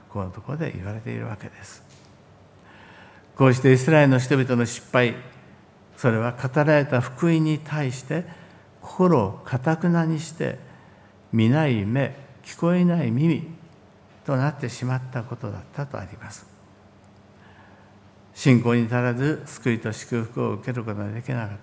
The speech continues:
た。でも、その中で異邦人への伝道が進められ、そして異邦人たちがまず救われた、教会が建てられたということでした。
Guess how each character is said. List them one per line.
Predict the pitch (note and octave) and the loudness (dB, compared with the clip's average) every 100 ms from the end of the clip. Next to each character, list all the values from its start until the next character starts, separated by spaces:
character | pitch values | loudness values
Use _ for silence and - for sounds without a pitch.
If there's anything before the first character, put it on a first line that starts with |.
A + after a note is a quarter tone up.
| - | -16
た。 | - - - - - - - | -20 -20 -20 -20 -20 -20 0
で | E3 | 6
も、 | F3 D3 | 8 6
そ | - | 2
の | E3+ F3+ | 0 2
中 | F3 G#3+ | 2 4
で | F#3 - - - | 4 2 -6 0
異 | D3 | 0
邦 | C3 D#3 C3 | 4 4 4
人 | C3 | 2
へ | C#3+ | 2
の | F#3 C3 | 4 4
伝 | G#2+ A2 A#2 | 4 0 0
道 | A#2+ | 0
が | A#2+ | -2
進 | A2+ - | -4 -6
め | C3 | -4
ら | B2 | -2
れ、 | A2+ - - - - | -4 -4 -12 -20 -18
そ | - F#3+ | -2 -2
し | |
て | F#3+ D3 | 0 0
異 | B2+ | 0
邦 | E3+ F3+ | 0 -2
人 | E3 D#3+ | -2 -4
た | D#3 | -6
ち | D3 E3+ | -6 -4
が | C#3 A2+ - | -2 -4 -8
ま | C#3+ F3 | -2 0
ず | E3+ A2 - - - | 0 -4 -8 -20 -20
救 | - - B2 | -18 -12 -4
わ | C3 | -2
れ | B2+ | -2
た、 | - - - - | -6 -10 -14 -20
教 | - B2+ | -2 0
会 | B2+ B2+ B2+ | 0 -2 -2
が | B2 | -4
建 | B2+ | -6
て | B2+ C3 | -8 -8
ら | C3 | -8
れ | |
た | B2+ D3 | -8 -8
と | C3+ | -8
い | A#2 | -10
う | |
こ | A#2 | -10
と | - | -14
で | - - | -16 -16
し | |
た。 | - | -20